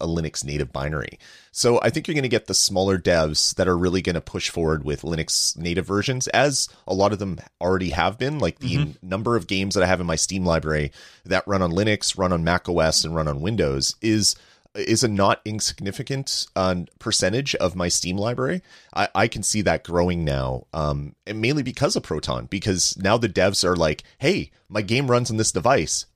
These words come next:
Speaker 1: Oh, it's doing this weird bug, and I remember that bug. Hey, let's see if we can't make a Linux native version of it and see if that bug goes away." So, yeah, I, I, I don't have a I, I think I answered it five different ways there, Bill, um,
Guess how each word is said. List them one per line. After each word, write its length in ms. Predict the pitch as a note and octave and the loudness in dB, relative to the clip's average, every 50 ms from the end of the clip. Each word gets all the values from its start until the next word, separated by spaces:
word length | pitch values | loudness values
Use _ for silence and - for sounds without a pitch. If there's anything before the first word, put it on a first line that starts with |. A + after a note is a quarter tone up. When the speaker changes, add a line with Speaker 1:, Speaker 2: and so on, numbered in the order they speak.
| - | -8
Speaker 1:
Oh, 640 | - B2+ C3+ C3+ B2+ A#2 G#2 F2+ E2 D2+ C#2+ C2 C#2+ _ _ _ _ _ _ _ _ _ _ _ _ E2+ _ _ - | -2 2 4 4 6 6 6 4 4 2 0 -4 -8 _ _ _ _ _ _ _ _ _ _ _ _ _ _ _ -8
it's 160 | A2 - - | -6 -2 2
doing 180 | C#3 D#3 E3+ | 4 4 4
this 160 | D#3 D3 - - | 4 4 2 2
weird 260 | A#2+ B2+ B2+ A2 - | 0 0 0 0 2
bug, 280 | - G#2+ A2 A2 F#2 E2+ | 4 6 6 6 6 4
and 100 | F2 F2+ | 2 0
I 40 | G#2+ | 0
remember 340 | A#2 B2+ D#3+ F3 D#3+ D3 | 0 2 2 2 4 4
that 240 | A#2+ G#2+ F#2 F2 - | 6 6 4 4 2
bug. 380 | - E2+ D#2+ D2+ D2+ D2 - - _ _ _ _ _ _ | 0 0 2 2 0 -2 -4 -12 _ _ _ _ _ _
Hey, 160 | - D#3 D#3 | -2 0 2
let's 160 | A#2+ C3 B2+ - | 2 2 2 0
see 80 | D3 | -2
if 100 | B2+ - | -2 -2
we 80 | - G2+ | -4 -6
can't 220 | - - F2+ - | -6 -6 -8 -6
make 160 | F#2 F2 - | -8 -8 -6
a 20 | D#2+ | -4
Linux 320 | D#2+ D#2+ D2 C2+ - - | -2 -2 -4 -4 -6 -8
native 240 | D2+ D2 D2 D2+ B1+ | -6 -6 -6 -6 -6
version 300 | - B1+ C2+ - - B1 | -6 -6 -6 -6 -8 -10
of 100 | A#1 - | -10 -10
it 140 | G1+ G1+ - | -12 -14 -12
and 100 | D#2 - | -10 -8
see 140 | - - E2 | -6 -4 -4
if 80 | D#2 | -4
that 180 | - D#2 C#2+ - | -4 -6 -6 -4
bug 200 | - C2+ C#2 - | -6 -8 -8 -8
goes 220 | - A#1 - - | -10 -8 -8 -6
away." 280 | - G1+ G1+ G1+ G1+ - _ | -6 -6 -8 -8 -8 -10 _
So, 320 | - - - A2 G2+ F2+ - - - - - _ _ _ | -6 -2 2 2 2 2 0 -4 -20 -20 -20 _ _ _
yeah, 340 | - G#2+ A#2 A#2+ G#2+ E2+ D#2 - | -2 2 4 4 4 2 0 0
I, 200 | - A2+ A2+ - - | 0 0 0 2 2
I, 160 | A#2 A#2+ A2 - - | 0 0 0 0 2
I 120 | G2 A2+ | 2 2
don't 160 | C3+ C#3 - | 2 2 2
have 180 | B2+ B2 A#2 A#2+ | 2 2 4 6
a 180 | G#2+ F#2+ F2 - _ _ _ _ _ - | 4 4 4 0 _ _ _ _ _ -6
I, 100 | G2+ G2 - | -4 0 0
I 80 | G#2 | 0
think 200 | G#2+ - C#3+ - | 0 0 0 2
I 160 | D3 A2+ G#2 - | 4 2 2 2
answered 320 | F#2+ G2 G2+ - - G#2 F#2+ | -2 -2 -2 0 0 2 0
it 180 | F2+ - - - | 0 -2 -4 -10
five 300 | - - G2 F#2 F2 E2 | -2 2 2 2 2 2
different 240 | E2+ - - - | -4 -8 -6 -4
ways 200 | D#2+ D#2 D2+ C2+ | -2 -2 0 0
there, 140 | - C2+ C2+ | 0 -2 -2
Bill, 320 | C2+ C#2 C2 B1 B1+ B1 B1 - - | -2 -2 -2 0 -2 -4 -6 -8 -8
um, 380 | D2 D2+ C#2+ C#2+ C#2 C#2 C2+ | -4 -2 0 0 0 0 -2